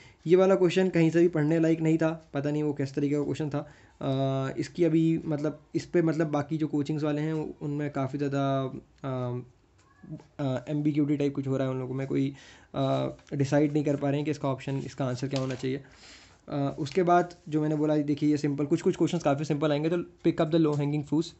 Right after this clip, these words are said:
जो सिंपल क्वेश्चन आएंगे उसको आप कर लीजिए। जो पूरा पेपर है इसमें आपको, इस पेपर को आपको तीन, अम, बार में करना है।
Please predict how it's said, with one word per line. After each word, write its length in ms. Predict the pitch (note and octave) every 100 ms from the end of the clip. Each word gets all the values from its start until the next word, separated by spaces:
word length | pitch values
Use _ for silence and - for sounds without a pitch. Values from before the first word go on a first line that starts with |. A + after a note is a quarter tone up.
| D3
जो 100 | D3
सिंपल 280 | D3+ D3
क्वेश्चन 240 | D#3 D3 D#3+
आएंगे 160 | D3+
उसको 200 | D#3 C#3+
आप 100 | D3+ D3+
कर 100 | C#3+
लीजिए। 240 | C#3+ D3+
जो 80 | D#3
पूरा 180 | D#3+ D#3+
पेपर 320 | D#3 D#3 D#3+
है 100 | E3 - - - - -
इसमें 240 | C#3 F3+
आपको, 500 | E3+ - F3+ F#3 F#3+
इस 140 | E3+
पेपर 240 | - F3 E3
को 60 |
आपको 200 | E3 E3
तीन, 640 | F3+ - F3 F3+ F3+ F3+ - - -
अम, 480 | C#3 C3 C3 B2+ B2+ - _ -
बार 200 | C3+ C#3+
में 140 | D3+
करना 220 | D3 C#3
है। 320 | C#3+ D3 -